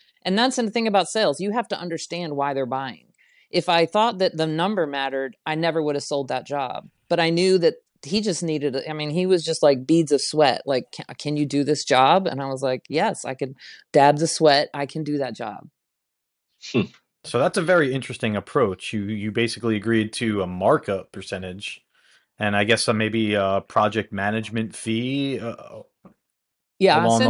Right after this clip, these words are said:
Speaker 1: essentially,
Speaker 3: lines?
Speaker 1: uh, yeah, essentially I probably, it was probably something like a s-, fifty percent markup over the cost. And then on top of that, I said any body repairs,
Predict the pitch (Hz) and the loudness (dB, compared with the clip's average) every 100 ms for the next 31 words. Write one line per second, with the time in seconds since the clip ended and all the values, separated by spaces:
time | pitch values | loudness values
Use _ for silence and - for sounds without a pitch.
0 | 113 104 - - - - - - 69 208 | 4 6 4 4 -2 -6 -12 -18 -12 -2
1 | 196 139 147 - 262 254 220 185 - 180 | 0 0 -2 0 0 4 4 4 2 -2
2 | 170 160 - 180 - 214 202 180 180 165 | 0 -2 -2 -6 -4 -2 -2 -4 -6 -8
3 | 151 139 135 127 - _ _ 151 135 - | -8 -8 -10 -12 -18 _ _ -8 -8 -8
4 | - 190 175 160 151 151 - 123 123 - | -4 -4 -4 -4 -6 -8 -8 -10 -8 -10
5 | - _ _ _ - 151 139 135 - 120 | -12 _ _ _ -2 0 2 -2 -2 -4
6 | 80 - - - _ _ _ _ _ _ | -4 -8 -12 -16 _ _ _ _ _ _
7 | 156 156 147 151 151 147 - 147 - 190 | 2 2 2 2 0 -2 -4 -6 -2 2
8 | 208 175 139 135 123 123 127 - 151 170 | 2 2 2 2 2 0 -2 -2 0 2
9 | 147 151 180 185 160 147 160 175 170 180 | 0 2 0 2 2 2 2 -2 -2 0
10 | 175 175 175 | 0 0 -4